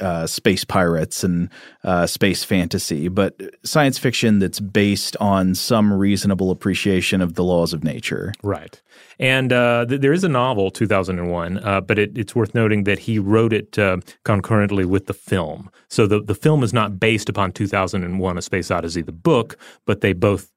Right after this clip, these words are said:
Speaker 2: emerge <laughs> from the same process. Uh, and the book is worth checking out. I especially enjoyed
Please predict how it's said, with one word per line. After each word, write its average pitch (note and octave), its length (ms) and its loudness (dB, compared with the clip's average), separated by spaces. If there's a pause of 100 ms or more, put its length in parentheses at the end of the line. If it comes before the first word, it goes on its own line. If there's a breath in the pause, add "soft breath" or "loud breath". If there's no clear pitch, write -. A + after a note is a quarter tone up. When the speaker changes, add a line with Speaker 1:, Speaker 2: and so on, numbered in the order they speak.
(160)
Speaker 2:
emerge G2+ 480 0
<laughs> - 80 -10
from A#2+ 140 -6
the F#2+ 60 -2
same F2 280 -2
process. - 640 -2 (300 loud breath)
Uh, A2+ 60 0
and F3 200 4
the E3+ 60 2
book A3+ 180 0
is D3+ 100 -2
worth B2+ 160 0
checking A2+ 320 2
out. G#2+ 140 2
I A2 120 0
especially A2+ 840 0
enjoyed G#2 680 0